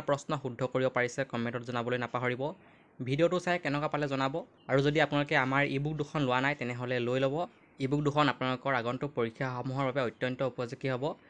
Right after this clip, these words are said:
এইকেইদিন বিহুৰ অফাৰ চলি আছে। দুইখন ই বুক যদি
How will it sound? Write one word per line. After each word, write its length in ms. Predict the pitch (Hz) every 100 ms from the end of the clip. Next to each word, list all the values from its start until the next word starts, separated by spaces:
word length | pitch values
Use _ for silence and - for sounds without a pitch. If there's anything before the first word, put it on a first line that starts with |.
| - - - _ 139
এইকেইদিন 340 | 143 156 165 135
বিহুৰ 220 | 120 143 123
অফাৰ 180 | 135 131
চলি 140 | - 131 127
আছে। 140 | 160 208 - - _ 120
দুইখন 260 | 147 147 170 147
ই 20 | 147
বুক 80 | 156
যদি 140 | 151